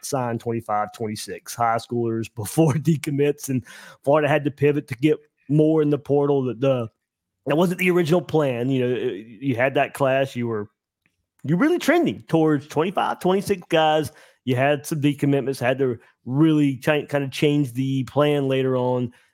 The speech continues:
Now, the, that could pay off more for this season anyway, being able to bring in more transfers. This critical season, the transfers maybe be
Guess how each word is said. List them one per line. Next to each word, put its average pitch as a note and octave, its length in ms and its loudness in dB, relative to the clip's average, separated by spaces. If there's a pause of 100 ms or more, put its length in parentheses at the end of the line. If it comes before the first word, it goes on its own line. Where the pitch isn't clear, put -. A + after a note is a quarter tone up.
Now, D#3+ 480 0
the, C#3+ 200 0
that D#3 260 0
could F3 200 0
pay D#3 140 2
off D3+ 220 0
more C#3+ 580 0
for B2+ 140 -4
this C#3 240 0
season C#3+ 400 -2
anyway, A2 520 -4
being C3 280 0
able B2+ 220 -2
to A#2+ 120 -4
bring B2+ 320 0
in B2 140 0
more B2 180 0
transfers. A#2+ 640 -4
This A#2+ 160 -6
critical B2+ 360 -2
season, B2+ 380 0
the A#2+ 80 -2
transfers B2 540 -2
maybe B2+ 260 0
be B2+ 240 0